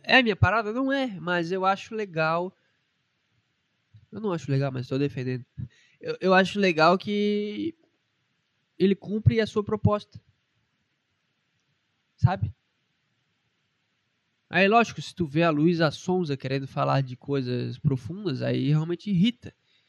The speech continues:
Mas ela f-, faz, eu tô odiando a Luísa Sonza por ela simplesmente fazer o negócio que ela se propôs, que é fazer músicas pra rebolar a bunda. Tá errado, cara.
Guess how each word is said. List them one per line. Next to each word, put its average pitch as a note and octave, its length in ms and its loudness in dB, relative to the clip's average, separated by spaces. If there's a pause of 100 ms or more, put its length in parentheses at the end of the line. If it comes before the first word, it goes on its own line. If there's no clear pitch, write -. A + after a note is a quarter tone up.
(340)
Mas F#3 400 -4 (380)
ela B3+ 240 0
f-, - 260 -8 (200)
faz, F#3+ 340 0 (120)
eu D3+ 140 -2
tô A#3+ 200 4
odiando D#3+ 280 2
a E3+ 60 6
Luísa D#3+ 220 -2
Sonza D3+ 220 -8
por D3 200 0
ela C#3 220 -2
simplesmente - 380 -8
fazer C#3+ 460 -2
o C#3+ 60 -4
negócio B2+ 260 -8
que - 80 -12
ela B2 80 -6
se - 140 -8
propôs, C#3 400 -4
que - 120 -14
é B2 240 -8 (440)
fazer D#3 320 0
músicas D#3+ 420 0
pra C3+ 100 -6
rebolar C3 340 -2
a - 20 -6
bunda. G3 280 -10 (400)
Tá D#4+ 120 -6
errado, B3+ 320 0
cara. - 260 -20